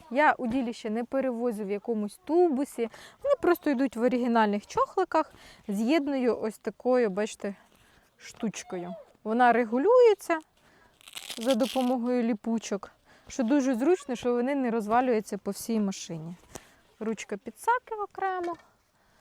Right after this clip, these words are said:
і два вудлища. О, щось уже пікає. Як завжди, в одному ж з карманів у нас іде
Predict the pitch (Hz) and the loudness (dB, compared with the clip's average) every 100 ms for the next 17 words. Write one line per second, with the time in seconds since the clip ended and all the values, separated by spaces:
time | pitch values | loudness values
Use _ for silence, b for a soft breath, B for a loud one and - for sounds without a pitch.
0 | b b _ _ - 415 466 b b b | b b _ _ -6 -4 -6 b b b
1 | b b b b b b b - 214 226 | b b b b b b b -16 -8 -4
2 | 269 - _ - - - - 214 202 190 | -4 -4 _ -20 -20 -18 -12 -8 -8 -6
3 | 202 196 - 233 226 B B B - 247 | -8 -8 -8 -10 -10 B B B -6 -6
4 | 247 B B B _ _ b b b b | -6 B B B _ _ b b b b
5 | - - 247 240 220 - 208 - 220 214 | -18 -16 -14 -12 -12 -10 -10 -8 -8 -6
6 | 220 B B - - B B B 277 269 | -8 B B -4 -4 B B B 2 2
7 | 247 233 202 185 208 226 214 262 226 202 | 6 6 4 -2 -4 -2 -2 0 0 0
8 | 202 - - _ - - 226 226 214 196 | -2 -10 -16 _ -14 -4 0 2 2 0
9 | 190 - 214 214 202 - - 208 202 196 | -4 -4 -2 0 -2 -4 -8 -4 -2 -2